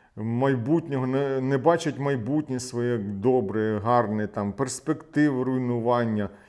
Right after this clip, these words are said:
і взагалі життєвого результату. От життєвого результату. Ми ж... Живемо тут на землі не просто так, не випадково. Тобто у нас є призначення від Бога, і у нас є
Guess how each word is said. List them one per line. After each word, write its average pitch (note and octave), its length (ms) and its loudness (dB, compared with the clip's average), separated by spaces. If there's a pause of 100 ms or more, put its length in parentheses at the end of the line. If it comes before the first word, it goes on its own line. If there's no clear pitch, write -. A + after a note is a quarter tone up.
і D3 120 2
взагалі D3 640 2 (380)
життєвого C#3+ 680 4
результату. A#2+ 840 -2 (360)
От A#2 140 -4
життєвого A#2+ 520 2
результату. A2+ 500 -2
Ми C#3 140 0
ж... - 160 -8 (520)
Живемо D3 480 0
тут D3 260 -6
на C3 100 -2
землі C3+ 360 -4
не C3 160 -2
просто C3+ 380 -6
так, F3+ 320 -6
не B2 100 -2
випадково. C3 960 2 (420)
Тобто B2+ 360 -2
у B2+ 80 0
нас C#3 580 -2 (380)
є C#3 320 2
призначення B2+ 800 -4
від A#2 160 -2
Бога, A#2 380 -2 (480)
і B2 60 -4
у C3 80 0
нас D#3 440 -4
є C3 500 -2